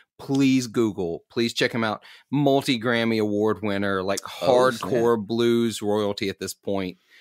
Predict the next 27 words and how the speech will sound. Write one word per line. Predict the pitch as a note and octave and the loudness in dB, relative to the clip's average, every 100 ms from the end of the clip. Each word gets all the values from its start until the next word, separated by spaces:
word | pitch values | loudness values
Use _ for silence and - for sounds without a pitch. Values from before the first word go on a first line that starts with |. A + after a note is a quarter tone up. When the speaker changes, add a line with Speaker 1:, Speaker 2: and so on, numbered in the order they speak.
| - _ - | -20 _ -4
Speaker 1:
Um, | G#2+ F#2 E2 - _ _ _ | -2 -2 -6 -12 _ _ _
but | C#3 | -2
yeah, | B2+ A#2 | 2 2
like, | G2 - _ _ | 0 -4 _ _
Charlie, | - C#3+ C3+ B2 A#2+ A2 - _ _ _ _ | 2 6 6 6 4 0 -6 _ _ _ _
uh, | A#2+ G#2+ G#2 G2 F#2+ - _ | 0 4 4 2 -2 -8 _
there's | A#2+ B2+ A#2 | -2 0 2
a | |
guy | G2 A2+ A2 | 2 2 2
in | G#2+ | 0
Clarksville | A#2 G#2 G2+ | -2 -2 -4
named | G2 G2+ | -4 -2
Deke | A2 G#2+ - | -4 -4 -4
Harp. | G#2+ G#2 G#2 - - _ _ _ | 0 0 0 -4 -16 _ _ _
Uh, | A2 G2 G2+ G2 | -2 0 0 -4
Harp | G2+ - G#2 G2+ | -8 -4 -4 -4
is | G2 | -4
obviously | F#2 F#2+ G#2 | -4 -4 -6
not | G2+ G2+ A2 | -6 -6 -8
his | G#2 A2 - | -12 -14 -12
last, | G#2 G#2 - | -8 -8 -6
real | G#2+ A2 | -4 -4
last | A2+ A2+ - | -4 -8 -10
name, | A#2 B2 | -10 -8
but | A2+ - B2+ | -8 -8 -4
Speaker 2:
Right. | G#2 F2+ | 0 2
Speaker 1:
Deke. | C#3+ C3+ - - | 2 2 0 -10